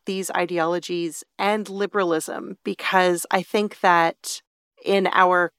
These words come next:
current society, we try to think about who is racist and who is hateful and who does the oppressing.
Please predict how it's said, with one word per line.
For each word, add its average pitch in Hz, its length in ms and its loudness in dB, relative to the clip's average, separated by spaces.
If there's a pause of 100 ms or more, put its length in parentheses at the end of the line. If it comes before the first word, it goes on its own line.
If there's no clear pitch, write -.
current 202 400 -2
society, 170 460 2
we 185 120 -4
try 180 240 -2
to 175 80 -2
think 180 200 -6
about 170 260 2 (440)
who 208 680 0
is 175 380 4
racist 165 840 -2
and 175 180 -2
who 190 720 2
is 165 400 2
hateful 165 840 0
and 170 180 -2
who 190 380 -2
does 175 360 2
the 170 120 -2
oppressing. 160 760 0